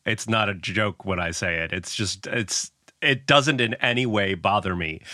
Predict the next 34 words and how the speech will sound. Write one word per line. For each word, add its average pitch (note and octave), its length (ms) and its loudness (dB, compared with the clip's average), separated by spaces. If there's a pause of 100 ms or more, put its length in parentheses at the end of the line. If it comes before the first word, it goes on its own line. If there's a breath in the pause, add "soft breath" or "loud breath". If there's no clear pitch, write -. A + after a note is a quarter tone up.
(180 loud breath)
because G#2 300 -2
it's G2 160 -4
totally B2+ 380 2
out A2+ 300 2
in G2 140 0
public. F#2 480 -2
It's G#2+ 120 -8
totally A2 300 0
clear G2+ 300 -2
what's F#2+ 200 -4
going F2+ 360 -4
on. E2+ 260 -6 (320 loud breath)
And A2 140 -2
the C3+ 80 0
thing G#3+ 220 2
that F3+ 120 6
I A2 140 4
think G#2+ 320 -4
that G#2 180 0
is F2+ 400 -4 (720 soft breath)
interesting A#2 720 2
or G#2+ 320 0
weird C3+ 520 2
or A2+ 200 2
absurd C#4+ 460 -2
to A#2 120 0
me F2 360 -2 (420 loud breath)
is A#2 160 0
what B2 120 0
you A#2 120 0
said G#2 240 -2
earlier, D#3 440 4
which G2 240 -2
is, G2+ 220 0